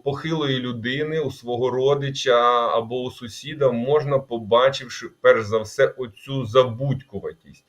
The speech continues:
Забудькуватість, іноді певну дезорієнтацію і зниження уваги, розсіяність, е,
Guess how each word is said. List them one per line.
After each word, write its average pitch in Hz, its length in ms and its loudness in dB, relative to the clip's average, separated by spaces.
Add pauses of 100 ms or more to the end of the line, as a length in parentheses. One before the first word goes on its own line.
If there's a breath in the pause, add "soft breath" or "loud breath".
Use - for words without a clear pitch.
(440 soft breath)
Забудькуватість, 143 1120 0
іноді 139 480 -2
певну 139 460 2
дезорієнтацію 131 1200 0
і 131 80 -10
зниження 135 600 -2
уваги, 110 720 2
розсіяність, 123 1000 -4
е, 101 840 4